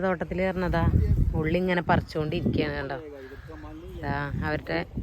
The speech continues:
ഓണറാണ് ട്ടോ ഇത്. അവരോടൊക്കെ ചോദിച്ചിട്ടാണ് എടുത്തേക്കണേ. ഇതൊക്കെ ദാ പറിച്ച് കഴിഞ്ഞതാണ് ട്ടോ. കണ്ടോ, ഇതൊക്കെ ഇങ്ങനെ പറിച്ചിട്ട് മറ്റേ എന്താ പറയുക, ഇതിൻ്റെ ഉള്ളിത്തൂമ്പ്, നമ്മുടെ സ്പ്രിംഗ് ഒനിയനാണ് ഈ കിടക്കണതൊക്കെ. അതിൽ ചെറിയ ചെറിയ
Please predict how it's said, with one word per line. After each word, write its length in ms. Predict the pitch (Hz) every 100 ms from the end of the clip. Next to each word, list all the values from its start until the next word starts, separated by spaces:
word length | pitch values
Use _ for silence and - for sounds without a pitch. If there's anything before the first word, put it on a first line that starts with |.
| 156
ഓണറാണ് 440 | 151 147 165 165 151
ട്ടോ 60 | 160
ഇത്. 100 | 156 220 - -
അവരോടൊക്കെ 340 | 160 151 170 175
ചോദിച്ചിട്ടാണ് 320 | 170 - 160
എടുത്തേക്കണേ. 320 | 151 147 143 143 - - - - - - -
ഇതൊക്കെ 200 | 233 247
ദാ 60 | 226 202
പറിച്ച് 360 | 165 - - 220
കഴിഞ്ഞതാണ് 600 | 202 156 156 156 170 143 -
ട്ടോ. 100 | 139 135 - - - -
കണ്ടോ, 180 | 165 160
ഇതൊക്കെ 200 | 180 175 185
ഇങ്ങനെ 160 | 185 196
പറിച്ചിട്ട് 520 | 175 - 170 156 208 247 - - - - - - - - - - - - - 185 180
മറ്റേ 180 | 165 170
എന്താ 140 | 170 175
പറയുക, 160 | 175 165
ഇതിൻ്റെ 180 | 170 196 175 - - - - 208
ഉള്ളിത്തൂമ്പ്, 460 | 202 208 233 196 175
നമ്മുടെ 200 | 180 185 -
സ്പ്രിംഗ് 320 | - 196 196 196
ഒനിയനാണ് 400 | 190 196 214 214
ഈ 20 | 170
കിടക്കണതൊക്കെ. 640 | 175 170 156 165 151 131 170 - - - - - - - -
അതിൽ 140 | 165 160
ചെറിയ 160 | 202 165
ചെറിയ 220 | 208 190